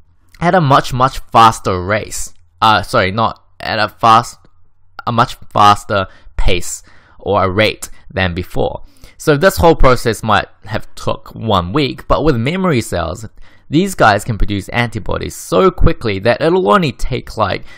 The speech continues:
a couple of hours or even a day, um, to produce enough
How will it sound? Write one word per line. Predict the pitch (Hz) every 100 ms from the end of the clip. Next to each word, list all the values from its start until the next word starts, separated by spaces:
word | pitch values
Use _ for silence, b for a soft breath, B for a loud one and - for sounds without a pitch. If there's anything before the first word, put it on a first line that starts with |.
| -
a | -
couple | 160 143 107
of | 95
hours | 98 98 101
or | 156
even | 185 147
a | 107 -
day, | 131 90 73 b b b _ _ _ _ _ _ _ _
um, | 104 95 95 98 - - _ _ -
to | - 147
produce | 139 143 135
enough | 131 120